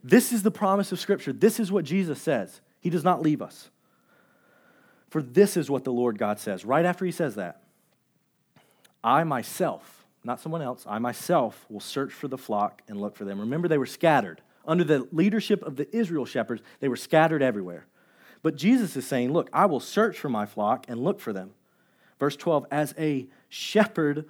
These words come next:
looks for his sheep on the day he is among his scattered flock, so I will look for my flock.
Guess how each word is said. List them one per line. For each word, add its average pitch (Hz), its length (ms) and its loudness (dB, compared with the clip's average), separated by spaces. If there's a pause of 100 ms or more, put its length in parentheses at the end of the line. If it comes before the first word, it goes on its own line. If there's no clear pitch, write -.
(160)
looks 196 320 2
for 185 160 -2
his 165 160 2
sheep 151 500 -4
on 135 140 -2
the 147 80 0
day 143 400 2
he 156 160 -2
is 139 120 0
among 151 340 0
his 143 140 -6
scattered 139 380 -2
flock, 123 400 0 (260)
so 160 380 0
I 196 240 2
will 175 200 2
look 120 160 -2
for 101 120 -10
my 90 140 -10
flock. - 400 -12